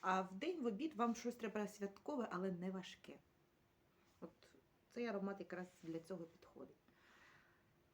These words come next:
І я б сказала, це аромат для поціновувачів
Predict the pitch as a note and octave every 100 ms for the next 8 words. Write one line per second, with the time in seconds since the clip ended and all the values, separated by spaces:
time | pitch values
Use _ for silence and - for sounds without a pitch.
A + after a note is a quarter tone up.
0 | - - - _ - G3 G#3+ G#3+ G#3+ G#3+
1 | G#3+ G#3+ G#3+ G#3+ - - - _ - -
2 | _ _ - - - - _ - _ -
3 | - - - - - - - _ _ _
4 | _ - - _ _ _ _ - - -
5 | - - - B3 D4 G4 - - C4 D4+
6 | C#4 A#3+ A#3 A3+ A#3 A#3 F#3+ G3+ G3+ G3+
7 | - G3 G3 F3+ F3 - - E3+